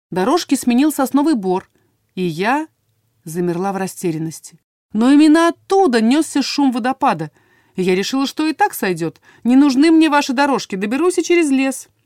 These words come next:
Шла, размышляя о том, что, наверное, подхожу к самому концу территории дворца, и где-то неподалеку должен находиться край защитного купола.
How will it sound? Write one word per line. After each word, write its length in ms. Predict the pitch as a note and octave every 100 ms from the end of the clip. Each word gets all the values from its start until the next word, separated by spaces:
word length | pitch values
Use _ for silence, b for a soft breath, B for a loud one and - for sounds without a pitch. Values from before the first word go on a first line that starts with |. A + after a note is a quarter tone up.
| _ _ _
Шла, 300 | - G3+ B3+
размышляя 520 | A3+ G3 F#3 G3 G3
о 40 | F3+
том, 180 | C#4+
что, 160 | C4+ G#3
наверное, 480 | F#3+ F#3+ C#4+ B3+ F#3+
подхожу 540 | F3+ - F#3+ F#3 B3 B B B
к 80 | -
самому 340 | - A#3+ B3 A#3+
концу 400 | A#3+ A3+ - C#4+
территории 500 | B3 G#3+ A#3+ A#3 A3
дворца, 560 | G3 A#3 - - D3+ _ _ _ _ -
и 100 | G3
где-то 300 | F#3+ C#4+ B3
неподалеку 600 | A3+ A3 A3+ D4+ F#4 G#3+
должен 340 | B3+ B3+ A#3
находиться 480 | A3 A3 A3+ - G#3+
край 300 | - C4 D#4+
защитного 480 | A#3+ - B3+ D4+ D#4
купола. 500 | - F3 D#3+ C#3